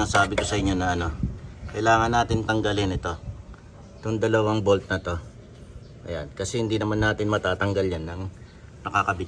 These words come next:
yung gulong. Hindi natin maaabot. Para matanggal na natin ang tulaw yan, itong front fender, eh, eh, ano, yung front fender niya. Okay?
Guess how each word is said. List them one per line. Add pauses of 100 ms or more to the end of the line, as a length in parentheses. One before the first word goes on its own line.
yung
gulong.
Hindi
natin
maaabot. (720)
Para
matanggal
na
natin
ang
tulaw
yan,
itong (560)
front
fender,
eh, (220)
eh,
ano, (240)
yung
front
fender
niya. (720)
Okay?